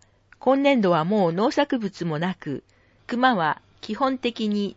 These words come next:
冬眠するため、目撃情報も聞きません。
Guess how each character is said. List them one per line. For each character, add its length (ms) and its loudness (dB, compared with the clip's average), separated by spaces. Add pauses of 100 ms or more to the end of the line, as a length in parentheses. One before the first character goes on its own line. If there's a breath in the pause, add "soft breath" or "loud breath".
冬 180 4
眠 220 -2
す 160 -10
る 100 -6
た 160 0
め、 260 -4 (300)
目 220 0
撃 240 -4
情 240 6
報 160 0
も 160 -4
聞 160 -18
き 100 -6
ま 140 0
せ 220 -6
ん。 80 -12